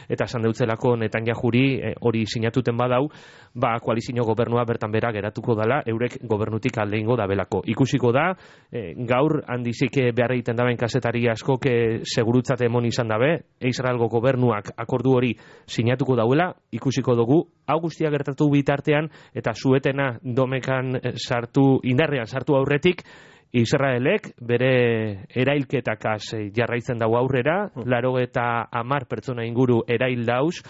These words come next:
Speaker 1: horren artean hogeitik gora emakume, eta hogeita bi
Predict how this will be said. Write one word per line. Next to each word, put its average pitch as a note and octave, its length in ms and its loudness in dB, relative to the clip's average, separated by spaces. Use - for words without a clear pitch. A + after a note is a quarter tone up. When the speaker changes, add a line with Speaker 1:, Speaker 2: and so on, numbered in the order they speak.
Speaker 1:
horren B2+ 340 2
artean A#2+ 640 -2
hogeitik B2 600 2
gora A#2+ 300 0
emakume, B2 540 0
eta A#2 320 -2
hogeita A#2+ 420 0
bi A#2 320 0